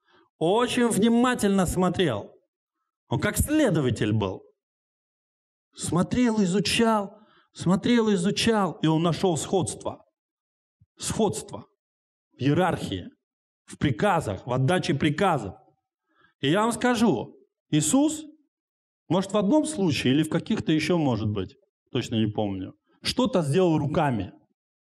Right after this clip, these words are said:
Вообще он всё делал словом. Все чудеса,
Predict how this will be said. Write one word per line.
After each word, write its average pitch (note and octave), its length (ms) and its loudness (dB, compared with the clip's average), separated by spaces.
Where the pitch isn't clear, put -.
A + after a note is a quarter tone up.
Вообще A#3+ 420 2
он D#3 260 0
всё G#3 180 2
делал C#3+ 260 4
словом. G2 480 -4
Все C#4+ 400 4
чудеса, G3+ 800 2